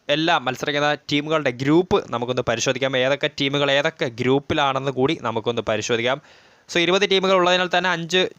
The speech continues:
ടീമുകൾ ഉൾപ്പെടുന്ന നാല് ഗ്രൂപ്പുകളാണ് ഇത്തവണ ഉള്ളത്. അതിൽ ഗ്രൂപ്പ് എയിൽ ഇന്ത്യ, പാകിസ്ഥാൻ, അയർലൻഡ്, കാനഡ, യു എസ് എ. ഗ്രൂപ്പ് ബിയിൽ ഇംഗ്ലണ്ട്, ഓസ്ട്രേലിയ, നമീബിയ, സ്കോട്ട്ലൻഡ്, ഒമാൻ.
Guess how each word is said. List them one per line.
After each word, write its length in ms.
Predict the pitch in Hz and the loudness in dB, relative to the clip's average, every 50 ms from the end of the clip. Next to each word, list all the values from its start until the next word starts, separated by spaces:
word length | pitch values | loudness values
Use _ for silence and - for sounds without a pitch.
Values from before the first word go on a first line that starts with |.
| _ - | _ -4
ടീമുകൾ 260 | 156 156 151 160 160 | -2 -2 0 0 0
ഉൾപ്പെടുന്ന 440 | 156 151 147 - _ - 156 151 156 | 2 0 0 -2 _ -2 0 0 0
നാല് 420 | 151 147 143 139 143 151 170 185 175 | 0 0 2 2 4 2 2 2 0
ഗ്രൂപ്പുകളാണ് 720 | 131 123 127 123 131 139 135 _ - 160 160 151 143 131 | -2 -4 -2 0 0 0 0 _ -2 0 2 2 0 0
ഇത്തവണ 400 | 120 107 _ _ 139 131 135 135 | -2 -6 _ _ 0 0 2 0
ഉള്ളത്. 440 | 123 110 113 110 113 117 120 143 156 - - - - - - - - | 0 0 -2 0 0 0 0 0 -2 -4 -8 -20 -20 -20 -20 -10 -4
അതിൽ 180 | - 147 160 175 | -2 0 0 0
ഗ്രൂപ്പ് 380 | 160 160 160 175 185 180 - | 2 4 4 4 4 4 2
എയിൽ 240 | 208 196 185 196 196 | 2 4 4 4 2
ഇന്ത്യ, 340 | 185 170 165 156 180 185 180 - | 2 -2 0 0 2 2 2 2
പാകിസ്ഥാൻ, 500 | 170 160 147 - 170 - - 185 175 175 | 0 0 0 -2 -6 -2 0 -2 -2 0
അയർലൻഡ്, 520 | - 139 135 139 147 156 160 160 151 165 156 _ - | 0 0 0 2 2 2 0 0 0 -2 -4 _ -2
കാനഡ, 260 | 143 131 131 135 139 | 0 0 0 0 2
യു 320 | 143 143 127 113 120 120 123 | 0 0 2 0 2 2 0
എസ് 180 | 120 - - | 0 0 0
എ. 100 | 160 165 - _ - - 123 | -2 -2 -2 _ -20 -20 -10
ഗ്രൂപ്പ് 360 | 123 127 131 147 151 151 180 | -6 0 2 2 2 2 0
ബിയിൽ 300 | 165 151 156 165 175 165 | 0 2 0 0 0 0
ഇംഗ്ലണ്ട്, 420 | 156 143 143 156 160 160 156 156 | -2 -4 -2 0 0 0 2 2
ഓസ്ട്രേലിയ, 560 | 170 160 135 139 139 - - - 151 151 156 | 2 2 2 2 0 0 0 0 2 2 2
നമീബിയ, 500 | 151 143 135 131 139 143 151 147 156 143 | 0 0 -2 0 0 0 2 2 2 0
സ്കോട്ട്ലൻഡ്, 640 | 127 - - - 143 135 135 131 139 143 139 139 135 | 0 -2 -6 -2 2 2 2 2 2 0 0 0 -2
ഒമാൻ. 400 | - - 113 113 107 113 123 151 | -2 2 0 2 2 0 -2 -2